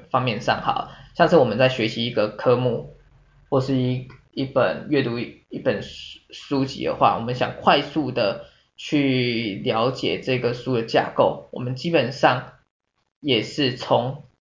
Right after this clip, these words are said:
这本书或是这个，这个科目去先去抓住它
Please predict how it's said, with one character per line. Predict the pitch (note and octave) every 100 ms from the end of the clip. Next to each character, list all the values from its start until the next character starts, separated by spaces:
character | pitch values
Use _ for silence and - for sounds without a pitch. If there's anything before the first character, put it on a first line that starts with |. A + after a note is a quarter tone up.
| _ _ _
这 | D#3
本 | C3 -
书 | - - B2+ B2+
或 | C#3
是 | C3 C3
这 | C3+
个， | B2+ G#2 G2+ - _ _
这 | D3 B2
个 |
科 | - B2+
目 | B2+ A#2+
去 | G#2+ C3+ B2
先 | C3 B2+
去 | C3+ -
抓 | C3+ B2+
住 | C3 B2 B2+
它 | B2+ A#2+ B2 -